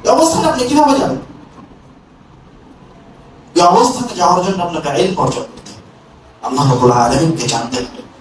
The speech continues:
আল্লাহ রাব্বুল আলামিনের জাতকে জানতে হবে, আল্লাহ রাব্বুল আলামিনের সিফাতকে জানতে হবে। আল্লাহ রাব্বুল ইবাদতে দাঁড়িয়ে তো আমরা নানান চিন্তা মাথায় আসে, কিভাবে আমি আল্লাহকে দেখতে পাবো?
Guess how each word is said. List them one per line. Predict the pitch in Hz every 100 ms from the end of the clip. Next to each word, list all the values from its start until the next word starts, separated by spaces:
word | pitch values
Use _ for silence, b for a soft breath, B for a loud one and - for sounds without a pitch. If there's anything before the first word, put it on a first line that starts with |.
| -
আল্লাহ | - - 165
রাব্বুল | 160 147
আলামিনের | - 156 165 190 -
জাতকে | - 202 208 -
জানতে | 160 131 -
হবে, | 123 110 107 - - - _ _ _ -
আল্লাহ | - - 220
রাব্বুল | 208 196
আলামিনের | 185 180 185 220 220 165
সিফাতকে | 156 - 285 285 - 370
জানতে | 285 262
হবে। | 127 - - - - - - - - 240 - - - - - - - - - - - -
আল্লাহ | 185 185 247
রাব্বুল | 247 226
ইবাদতে | 202 233 247 277 277
দাঁড়িয়ে | 233 202 247 269
তো | 269
আমরা | 262
নানান | 247 - 285 294
চিন্তা | 294 277 277
মাথায় | 254 233 254
আসে, | 202 196 190 - - - - - - - -
কিভাবে | 202 320 349
আমি | 349
আল্লাহকে | 330 294 302 302 269
দেখতে | 240 254
পাবো? | - -